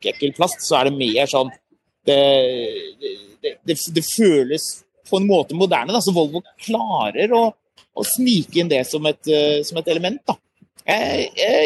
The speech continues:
jeg liker det lite grann. Eh, de, du får et grønt interiør, som er ganske kult. Så får du et lyst interiør. Du får noen sånn ullblend, selvfølgelig, som Volvo liker. Og en annen kul detalj, Marius, er at,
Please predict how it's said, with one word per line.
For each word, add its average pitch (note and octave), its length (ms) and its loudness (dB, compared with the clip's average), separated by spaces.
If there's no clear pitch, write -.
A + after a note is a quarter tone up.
jeg G4 240 2
liker B3 240 0
det A#3+ 80 4
lite A#3 100 -4
grann. B3+ 220 -2
Eh, F3 180 0
de, C4 200 -2
du A3+ 160 0
får A3 200 2
et F#3+ 80 -10
grønt D3+ 480 -2
interiør, D#3 400 2
som A3 120 -6
er G3 40 -2
ganske F#3+ 220 -6
kult. C4+ 240 0
Så - 240 -12
får G3 100 6
du G#3 60 4
et E3 100 -8
lyst D3+ 400 -2
interiør. D#3 400 2
Du G3+ 80 -6
får D#3+ 160 0
noen E3 80 -6
sånn E3+ 240 -2
ullblend, C3+ 720 -4
selvfølgelig, C#3 480 -4
som D#3+ 140 -6
Volvo C#3+ 260 -2
liker. F3+ 320 2
Og F#3 520 6
en A#3 160 2
annen E3 240 2
kul D#3+ 240 2
detalj, D#3 320 2
Marius, F3+ 320 2
er E3 220 0
at, F3+ 140 0